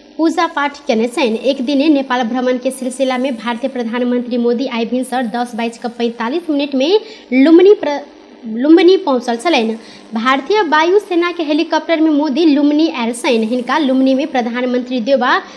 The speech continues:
स्वागत समेत केने छनि, जाहि के बाद दुनू देश के प्रधानमंत्री प्रार्थना के लेल माया देवी मंदिर में पहुंचल छलैन। बुद्ध पूर्णिमा के पावन अवसर में दुनू प्रधानमंत्री गौतम बुद्ध के जन्मस्थल लुम्बिनी स्थित माया देवी मंदिर में प्रार्थना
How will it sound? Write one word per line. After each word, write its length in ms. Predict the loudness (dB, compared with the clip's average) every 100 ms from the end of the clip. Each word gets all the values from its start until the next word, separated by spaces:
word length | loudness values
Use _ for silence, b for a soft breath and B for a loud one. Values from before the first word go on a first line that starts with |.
| B
स्वागत 460 | -10 -2 0 0 -4 -4 -4
समेत 340 | -2 -2 -4 -4
केने 200 | -2 0
छनि, 300 | 0 0 0
जाहि 200 | 0 -2
के 140 | -2 -2
बाद 220 | 0 0
दुनू 260 | 0 0 0
देश 220 | -2 -2
के 80 | -6
प्रधानमंत्री 680 | -4 -4 -4 -2 -2 -2 -6
प्रार्थना 440 | -4 -4 -4 -6
के 140 | -4
लेल 180 | -2 0
माया 300 | 0 0 -2
देवी 320 | 0 -2 0
मंदिर 400 | 0 0 0 0
में 260 | 0 0 -2 -6 B B 0
पहुंचल 380 | 0 0 -4 -2
छलैन। 400 | 0 0 0 -4 B B B
बुद्ध 160 | 0 2 2
पूर्णिमा 380 | 2 4 6 4
के 140 | 0 -2
पावन 360 | 0 2 2
अवसर 300 | 0 -2 -2
में 200 | 0 0
दुनू 260 | 2 2 2 0
प्रधानमंत्री 800 | -2 -2 -2 0 0 0 0 0
गौतम 440 | 2 0 2 0
बुद्ध 180 | 2 -2
के 180 | -2 -2
जन्मस्थल 640 | -2 0 0 -2 -2 -2
लुम्बिनी 400 | 0 2 2 2
स्थित 240 | -2 -6 -4
माया 260 | -2 -2 -2
देवी 240 | -2 -2
मंदिर 320 | 0 -2 0 -2
में 180 | -2
प्रार्थना 440 | -2 -2 -2 -4